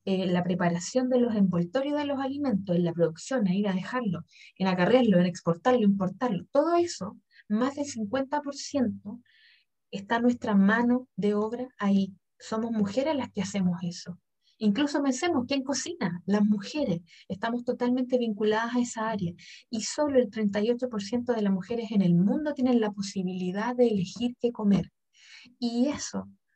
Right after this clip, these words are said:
es grave y nos muestra que finalmente, antes de hablar de obesidad, de sobrepeso, tenemos que hablar de seguridad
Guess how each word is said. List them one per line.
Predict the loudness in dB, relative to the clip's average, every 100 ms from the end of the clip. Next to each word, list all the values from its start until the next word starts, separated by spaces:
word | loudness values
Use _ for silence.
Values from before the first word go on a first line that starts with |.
| _ _ _ -6
es | -4 -4 -6 -16 _ _ _ _
grave | 0 6 6 6 0 -6 0
y | 4
nos | 6 8
muestra | 6 6 2 -4 -14 -14 _ _ _ _
que | -4 -2
finalmente, | 0 0 2 2 0 0 -6 -4
antes | -4 -2 -4 0
de | 2
hablar | 2 2 2 0 -4 -10 _ _
de | -2 6
obesidad, | 8 6 4 -2 -2 -2 -6 _ _
de | -2 -2
sobrepeso, | 0 2 2 0 -4 -6 -4
tenemos | 0 0 0 -6
que | -4
hablar | -2 -2
de | -4
seguridad | -4 -2 0 0 0 -2